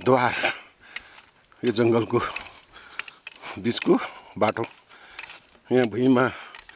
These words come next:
दागहरू देखिन्छन्, यो बँदेलहरू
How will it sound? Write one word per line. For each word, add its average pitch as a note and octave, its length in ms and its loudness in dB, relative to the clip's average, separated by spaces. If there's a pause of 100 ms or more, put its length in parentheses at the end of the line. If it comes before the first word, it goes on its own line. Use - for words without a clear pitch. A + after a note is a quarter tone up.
(280)
दागहरू A2 400 2
देखिन्छन्, G2 360 -4 (920)
यो G2+ 120 0 (440)
बँदेलहरू A#2+ 480 2